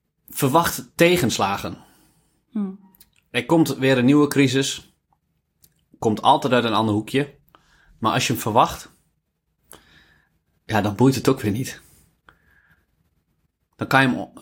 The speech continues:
Speaker 1: kan je hem, ja, omarmen klinkt misschien wat, eh, naar. Ik zie je ook een beetje kijken. Maar ja, het, het is meer
Speaker 2: Nou,
Speaker 1: zo van
Speaker 2: verwachten, verwachten klinkt ook snel alsof je het kan voorspellen. En daar zat hem even voor mij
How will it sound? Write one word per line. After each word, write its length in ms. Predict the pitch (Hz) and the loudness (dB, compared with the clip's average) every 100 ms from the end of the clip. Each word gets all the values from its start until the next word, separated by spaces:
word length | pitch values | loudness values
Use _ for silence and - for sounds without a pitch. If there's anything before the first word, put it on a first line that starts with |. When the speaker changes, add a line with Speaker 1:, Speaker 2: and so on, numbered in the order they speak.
| _ | _
Speaker 1:
kan 160 | - 123 | 0 2
je 60 | |
hem, 160 | 120 120 | 2 -2
ja, 180 | 113 113 | -4 -4
omarmen 480 | 120 117 156 180 139 | -4 2 2 2 0
klinkt 200 | 160 131 | 0 0
misschien 220 | 131 135 | -2 -2
wat, 240 | 120 - | -2 0
eh, 100 | 113 107 | 0 2
naar. 460 | 110 131 180 - - | 4 4 4 -2 -14
Ik 120 | 107 | -10
zie 120 | - | -4
je 60 | 113 | -2
ook 100 | 110 | -2
een 60 | 107 | -2
beetje 200 | 101 101 | -4 0
kijken. 360 | 110 123 147 - _ - - - - _ | 0 2 -2 -10 _ -20 -20 -20 -20 _
Maar 160 | - - _ _ _ _ _ _ _ _ _ _ _ | -14 -14 _ _ _ _ _ _ _ _ _ _ _
ja, 100 | 113 | -12
het, 200 | 127 - | -10 -12
het 160 | - 135 | -10 -4
is 120 | 180 | -2
meer 140 | 185 160 | 4 4
Speaker 2:
Nou, 120 | 165 | 6
Speaker 1:
zo 80 | 156 | 6
van 100 | - | 6
Speaker 2:
verwachten, 440 | 269 - 381 359 - - | 4 2 0 0 -2 -18
verwachten 420 | - 262 311 - - | -4 2 2 2 0
klinkt 240 | 320 302 | 0 0
ook 100 | 311 | 0
snel 320 | 311 302 302 | 2 4 4
alsof 240 | 294 240 294 | 2 -2 -4
je 60 | |
het 80 | 285 | 0
kan 180 | 262 240 | 0 0
voorspellen. 720 | 220 - 214 190 - - 208 _ - | -4 -2 0 0 -2 -6 -10 _ -2
En 120 | 208 | 2
daar 220 | 208 226 | 4 2
zat 200 | - 196 | 0 -2
hem 160 | 185 185 | -2 -2
even 300 | 175 170 180 | -2 -4 -4
voor 180 | 190 | -4
mij 440 | 170 165 165 175 | 2 4 4 0